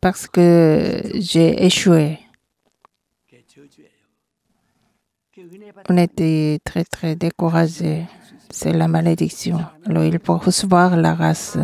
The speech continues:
Comment l'homme, l'homme peut être régénéré ? Euh, l'homme ne peut pas faire, mais Dieu, euh, peut le faire.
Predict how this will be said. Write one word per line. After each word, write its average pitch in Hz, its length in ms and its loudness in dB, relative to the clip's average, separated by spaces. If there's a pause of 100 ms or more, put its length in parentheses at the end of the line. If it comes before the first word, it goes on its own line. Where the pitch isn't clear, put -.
(680)
Comment 208 320 6
l'homme, 185 300 6 (340)
l'homme 196 720 6 (100)
peut 175 180 6
être 165 420 2
régénéré ? 165 800 2 (680)
Euh, 165 460 2
l'homme 180 460 4
ne 165 140 2
peut 165 140 2
pas 165 200 2
faire, 190 480 2
mais 160 280 2
Dieu, 175 500 4 (540)
euh, 160 240 4
peut 185 180 4
le 165 140 4
faire. 156 760 0